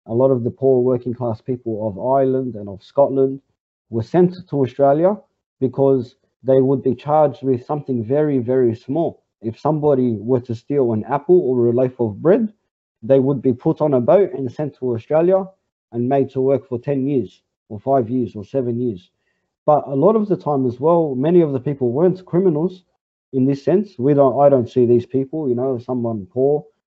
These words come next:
who, who needs to eat and they're stealing bread, they're not a criminal in my eyes. But, uh, even people who were trade union leaders, who were, uh, Irish Republicans and Scottish Republicans,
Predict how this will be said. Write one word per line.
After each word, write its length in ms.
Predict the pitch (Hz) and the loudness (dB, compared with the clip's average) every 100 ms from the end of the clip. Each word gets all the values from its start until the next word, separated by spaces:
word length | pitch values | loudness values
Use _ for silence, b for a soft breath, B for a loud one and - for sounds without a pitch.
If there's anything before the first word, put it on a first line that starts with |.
| _ 110 | _ -2
who, 420 | 113 117 113 101 _ _ _ _ _ _ 117 | 0 0 -2 -6 _ _ _ _ _ _ -6
who 280 | 117 120 117 | 0 0 2
needs 280 | 135 123 | 0 0
to 180 | - 113 | -4 -2
eat 240 | 147 165 127 | 0 0 -2
and 100 | 120 | -4
they're 80 | |
stealing 380 | 117 135 123 113 | -2 0 0 0
bread, 420 | 117 151 135 104 | 2 2 0 -4
they're 120 | 113 120 | 0 2
not 180 | 117 | 2
a 40 | 117 | 0
criminal 400 | - 117 113 110 | -2 0 0 -4
in 160 | 110 107 | -6 -6
my 200 | 113 120 | -2 0
eyes. 340 | 156 185 - _ _ - | 0 0 -6 _ _ 0
But, 300 | 180 - _ _ _ _ _ 123 | 0 -2 _ _ _ _ _ -4
uh, 240 | 120 117 113 | -2 -2 -2
even 340 | 160 143 139 | -2 0 -2
people 340 | 151 143 143 127 | -4 -4 -2 -2
who 260 | 143 143 | -2 0
were 400 | 135 135 127 123 | 4 4 4 2
trade 360 | 120 143 151 135 | 2 2 2 4
union 400 | 151 151 147 143 | 0 2 2 2
leaders, 600 | 147 147 147 151 _ _ _ _ _ - | 0 0 -2 -6 _ _ _ _ _ -2
who 180 | 127 120 | 0 2
were, 400 | 120 117 117 110 _ _ _ 107 | 2 0 -2 -4 _ _ _ -8
uh, 160 | 110 - | -6 0
Irish 400 | 131 151 147 131 | 4 4 2 0
Republicans 760 | 123 120 147 147 143 147 143 127 | -4 0 -2 -2 -2 -2 -2 -4
and 160 | 113 | -6
Scottish 440 | - 139 147 127 - | -2 0 0 0 -4
Republicans, 880 | 117 139 143 139 143 143 143 - | -4 -4 -4 -6 -4 -6 -8 -16